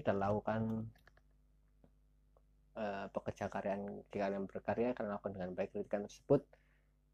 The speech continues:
Anggaplah sebagai tempat membangun hidupannya jadi lebih baik lagi. Terimalah kritikan tersebut untuk membuat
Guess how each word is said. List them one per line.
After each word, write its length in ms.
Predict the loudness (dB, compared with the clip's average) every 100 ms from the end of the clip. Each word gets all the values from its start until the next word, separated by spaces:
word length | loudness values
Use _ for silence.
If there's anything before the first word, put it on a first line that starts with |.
| -2
Anggaplah 320 | 4 6 8 6
sebagai 260 | 4 2
tempat 300 | 2 0 0
membangun 640 | 2 4 2 2 -2 -2 -2
hidupannya 400 | -2 2 2 0
jadi 240 | -2 -6
lebih 100 | -6 -2
baik 160 | 0
lagi. 180 | 0 2 2
Terimalah 400 | 4 4 4 6
kritikan 400 | 4 6 6 6
tersebut 480 | 4 6 10 10
untuk 260 | 8 -2 0 0
membuat 260 | 0 0